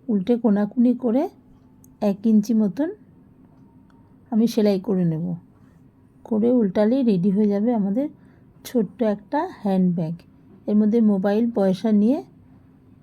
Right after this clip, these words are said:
যাওয়া যাবে, সেই রকম সাইজেরই ব্যাগটা হয়েছে।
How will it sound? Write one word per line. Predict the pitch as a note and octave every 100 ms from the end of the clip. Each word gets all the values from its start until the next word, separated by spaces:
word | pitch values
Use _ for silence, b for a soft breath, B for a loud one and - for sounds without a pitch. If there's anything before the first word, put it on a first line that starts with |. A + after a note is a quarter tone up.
| - - - A#3
যাওয়া | F#3 G#3 F3 F#3
যাবে, | G3 A3 C4+
সেই | - G3+
রকম | G3 F#3+ A#3+
সাইজেরই | A3+ F#3+ F3+ G#3 A#3
ব্যাগটা | G3 D#3+ E3 G#3+
হয়েছে। | F3 F3 F3 -